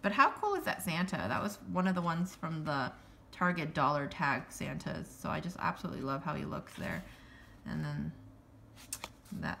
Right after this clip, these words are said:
there. Um,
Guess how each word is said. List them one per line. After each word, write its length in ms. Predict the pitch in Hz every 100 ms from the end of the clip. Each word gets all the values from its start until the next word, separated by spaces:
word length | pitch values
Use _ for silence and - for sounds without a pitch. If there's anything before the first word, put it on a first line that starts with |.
| -
there. 340 | 214 233 294 - - - - - - - - - - - - - - - - - - - - - - - - - - - - - - - - - - - - - - - -
Um, 400 | 165 165 165 156